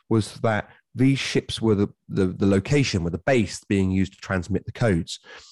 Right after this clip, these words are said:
Now, that's not a pair of Gestapo spies that you can snatch out of their house.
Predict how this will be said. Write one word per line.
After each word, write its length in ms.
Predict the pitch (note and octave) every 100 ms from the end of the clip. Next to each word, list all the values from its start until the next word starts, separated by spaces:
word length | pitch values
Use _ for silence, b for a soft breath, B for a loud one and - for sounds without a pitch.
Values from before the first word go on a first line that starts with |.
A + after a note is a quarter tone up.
| B
Now, 140 | A#2+
that's 180 | E3 -
not 100 | F3+
a 40 | E3
pair 400 | - E3+ D3+ D3
of 80 |
Gestapo 540 | B2+ A#2+ D3 C3+ B2+ B2
spies 580 | - C#3 B2 G2+ F#2+ G#2
that 100 | G#2
you 100 | G#2
can 140 | G2
snatch 420 | - C3+ A2+ -
out 120 | A2
of 60 | G2+
their 100 | G2
house. 440 | A#2 G2+ D2+ -